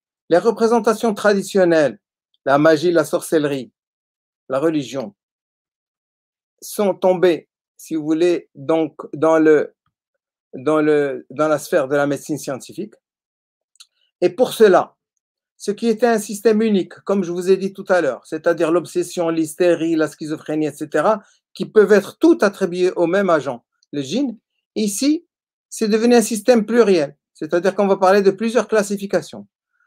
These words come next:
Alors, qu'est-ce qui se produit ? C'est-à-dire que là, il se produit euh, euh, une coupure, ce que j'ai appelé justement la coupure épistémologique, parce que ici, c'est un système global dans lequel l'individu est pris dans son environnement. Et c'est pour ça que ça m'intéresse en tant que psychanalyste,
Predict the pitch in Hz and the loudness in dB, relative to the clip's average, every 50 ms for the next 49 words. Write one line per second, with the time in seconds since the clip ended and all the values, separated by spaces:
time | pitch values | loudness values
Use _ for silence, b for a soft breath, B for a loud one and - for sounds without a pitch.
0 | _ _ _ - 196 214 226 220 - - 302 285 - - - 240 202 - 233 226 | _ _ _ 0 2 2 2 0 0 0 -2 -2 -2 -4 -6 -6 -4 -4 -6 -6
1 | - - 190 165 143 135 127 131 - _ _ _ _ _ _ _ _ _ - - | -2 -2 -2 -2 -2 -6 -10 -14 -18 _ _ _ _ _ _ _ _ _ -6 -4
2 | 226 220 220 220 220 226 208 214 - 214 220 269 277 247 - 196 220 202 - 233 | -2 2 4 4 4 4 2 2 4 4 4 4 2 0 -2 -4 -6 -4 -4 -4
3 | 220 - - 220 214 196 208 247 302 - - _ _ _ _ _ _ _ _ _ | -6 -2 0 0 0 2 0 -2 -4 -6 -8 _ _ _ _ _ _ _ _ _
4 | _ _ _ _ _ _ _ _ _ - 170 185 185 180 175 180 180 - 160 170 | _ _ _ _ _ _ _ _ _ 4 6 8 8 8 6 4 0 2 4 4
5 | 170 165 156 - 180 202 185 - - 202 202 202 196 - 233 226 202 240 294 277 | 4 4 4 0 -6 -8 -8 -6 -4 -4 -2 -2 -4 -6 -8 -10 -8 -6 -6 -6
6 | - - - 214 190 196 208 185 190 233 262 254 214 202 202 226 220 262 285 - | -6 -8 -10 -6 -4 -2 -2 -2 -2 -6 -8 -8 -10 -10 -10 -8 -8 -8 -8 -6
7 | - 202 196 196 - 214 220 208 - 277 254 240 196 202 214 214 220 202 202 - | -4 -4 -4 -4 -4 -8 -10 -10 -6 -6 -6 -4 -4 -6 -6 -6 -8 -10 -6 -4
8 | 214 202 196 196 196 202 202 247 302 - - _ 220 202 - - - - 285 320 | -2 0 2 4 4 4 4 2 0 -4 -2 _ -2 -2 -2 -6 -6 -2 -2 -2
9 | 320 302 - _ _ _ _ _ _ _ _ _ _ _ _ - 254 247 247 - | -2 -4 -8 _ _ _ _ _ _ _ _ _ _ _ _ -6 -6 -6 -4 -2
10 | - 302 302 311 - - - - 240 220 - 262 240 202 - 240 220 - - 240 | 0 0 0 0 -4 -8 -8 -6 -6 -2 0 0 0 0 -2 -4 -4 0 0 0
11 | 220 190 - 190 214 220 208 214 208 190 156 139 135 165 175 165 165 - 233 220 | 2 2 4 6 6 6 6 6 4 4 2 2 0 -2 -2 -2 -2 0 0 0
12 | 208 196 190 202 196 - 180 175 - - 190 202 214 208 202 208 214 196 233 220 | 0 -2 -4 -4 -6 -6 -8 -6 -4 -2 0 0 0 0 -2 -4 -4 -2 -2 -2
13 | 214 214 - 220 208 214 190 - - 214 208 196 190 175 160 185 165 165 156 139 | -4 -4 -6 -6 -4 -4 -4 -4 -4 -2 0 0 0 0 0 0 0 0 -2 -4
14 | 123 120 120 - 151 147 - 190 - 190 175 - - 269 247 - - 208 202 196 | -6 -8 -10 -12 -12 -8 -8 -6 -6 -6 -8 -4 -2 -2 -2 -2 -4 -4 -2 0
15 | 190 175 175 185 175 175 156 - - 139 - 143 139 - 143 139 - - 147 - | 0 0 -2 -2 -2 -2 -4 -6 -8 -10 -8 -10 -8 -8 -10 -12 -12 -14 -10 -8
16 | 147 135 131 131 147 190 240 240 - | -6 -4 -4 -4 -4 -6 -8 -8 -12